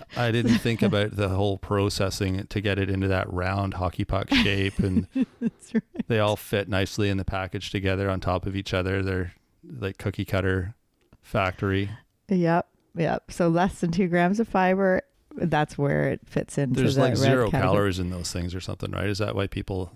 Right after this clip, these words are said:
Speaker 1: think they're healthy?
Speaker 2: I think so.
Speaker 1: They eat them to get to, like, to fill their bellies, but they're filling it with, like, puffed air.
Speaker 2: <laughs> Yeah.
Speaker 1: No offense, but, I mean, I'm just being honest with, yeah, there's
Speaker 2: It's
Speaker 1: nothing
Speaker 2: highly
Speaker 1: in,
Speaker 2: processed.
Speaker 1: there's
Speaker 2: That's
Speaker 1: nothing in
Speaker 2: the,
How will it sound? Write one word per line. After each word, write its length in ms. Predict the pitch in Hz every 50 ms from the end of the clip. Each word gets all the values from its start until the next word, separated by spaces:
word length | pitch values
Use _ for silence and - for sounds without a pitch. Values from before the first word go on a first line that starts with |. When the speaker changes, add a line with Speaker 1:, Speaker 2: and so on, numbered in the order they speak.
| -
Speaker 1:
think 200 | - - 98 95
they're 120 | - 95 85
healthy? 440 | 82 90 92 - - 117 117 120 120 - _ _ _ _
Speaker 2:
I 120 | 180 175
think 240 | - - 165 - -
so. 320 | - - - - 143 139 -
Speaker 1:
They 100 | - 110
eat 220 | 101 - 101 101 -
them 160 | 104 98 95
to 100 | 98 95
get 200 | 95 101 - -
to, 180 | - - -
like, 200 | 107 95 92 -
to 80 | - 95
fill 260 | - - - 104 104
their 120 | 101 95 92
bellies, 380 | 90 95 92 95 95 101 95 -
but 160 | - - -
they're 100 | - 95
filling 300 | - - 95 98 98 95 95
it 100 | 92 -
with, 220 | 90 90 - -
like, 300 | 95 87 90 - - _ _ _ _ _ _ _ _ _
puffed 260 | - 98 95 - -
air. 280 | 95 92 92 90 90 95 -
Speaker 2:
<laughs> 40 | 208 220 202 190 190 165 139 - - - - 208 - - _ _ _ _ _ 151 - - 220 - _ 220 - - _ 196 - - - - - 466 349 - - - -
Yeah. 420 | 233 196 202 - - - - 156 147
Speaker 1:
No 160 | - 147 165 147
offense, 460 | 107 - 117 113 107 95 101 - -
but, 260 | - 98 95 101 - -
I 80 | - 107
mean, 160 | 107 101 101
I'm 140 | 98 95 95
just 300 | 104 98 - - - - - _
being 220 | - 113 104 98 98
honest 440 | 95 92 92 90 87 - - -
with, 340 | - 135 104 92 - - - - - - - - -
yeah, 260 | 127 113 107 95 92 92
there's 120 | 92 101 202
Speaker 2:
It's 60 | 196
Speaker 1:
nothing 140 | 104 101 220
Speaker 2:
highly 200 | 202 185 180 180
Speaker 1:
in, 60 | 175
Speaker 2:
processed. 500 | - - 143 139 - - - - - -
Speaker 1:
there's 100 | 113 101
Speaker 2:
That's 120 | 110 185 180
Speaker 1:
nothing 160 | - 98 95
in 80 | 95 90
Speaker 2:
the, 80 | 85